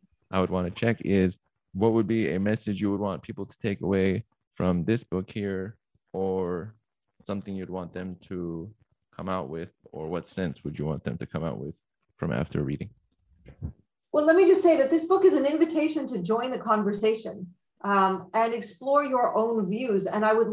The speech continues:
Speaker 2: love to hear from anybody who reads, if you have views on any of the questions. Uh, you know, did you, do you think I missed anything? Do you, what are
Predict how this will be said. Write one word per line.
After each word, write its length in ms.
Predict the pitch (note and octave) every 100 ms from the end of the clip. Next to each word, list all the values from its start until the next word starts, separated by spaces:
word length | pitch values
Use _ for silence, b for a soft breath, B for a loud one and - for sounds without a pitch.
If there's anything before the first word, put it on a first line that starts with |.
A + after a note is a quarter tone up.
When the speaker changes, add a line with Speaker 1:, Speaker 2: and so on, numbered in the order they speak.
| G#3+
Speaker 2:
love 220 | C4+ D4+ -
to 60 | A#3+ -
hear 300 | C#4+ B3+ G#3+
from 160 | G#3+
anybody 340 | G#3+ A3+ A3+ A3+
who 240 | A3 G#3+ A#3
reads, 400 | B3+ A#3 G3 E3+
if 180 | G#3+ G#3+
you 140 | A#3
have 340 | A#3 B3 G#3 G3+
views 280 | C4 B3
on 160 | A3 G#3
any 180 | G#3+ A3
of 80 | G#3
the 120 | A3+
questions. 560 | C4 - C4 B3+ B3+ - b b b
Uh, 640 | G3+ G3 F#3+ F#3 F3+ F3+ -
you 100 | G#3+
know, 460 | G3+ F#3+ F3 F#3 E3+ F3+
did 160 | A3 G#3
you, 200 | F#3 -
do 80 | A3
you 80 | A3+
think 160 | C4
I 80 | C#4
missed 240 | C4+ D#4+ C#4
anything? 540 | G3+ F3+ F3 F3 F3+
Do 80 | G3+
you, 280 | G#3 G3+ G3
what 380 | F3 F#3
are 60 | A#3